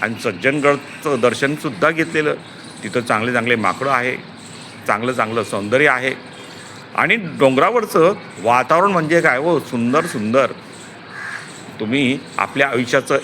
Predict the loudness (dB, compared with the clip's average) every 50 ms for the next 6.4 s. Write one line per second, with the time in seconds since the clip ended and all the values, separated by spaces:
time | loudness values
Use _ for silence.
0 | -2 0 0 0 0 0 0 2 2 0 2 2 2 2 2 2 2 4 4 4
1 | 2 0 -2 -6 -14 -16 -18 -18 -18 -10 -6 -2 0 0 0 0 0 0 2 2
2 | 2 0 -2 -8 -10 -14 -18 -14 -2 -2 -2 -2 0 -2 0 2 2 2 2 2
3 | 0 0 -2 -2 -4 -4 -4 -4 -6 -14 -16 -18 -18 -18 -18 -18 -16 -16 -18 -18
4 | -18 -18 -18 -18 -18 -18 -18 -14 -2 2 2 2 2 2 0 2 4 4 2 4
5 | 4 6 6 6 6 6 4 2 2 0 -2 0 0 0 2 4 2 2 4 2
6 | 0 0 2 2 2 2 2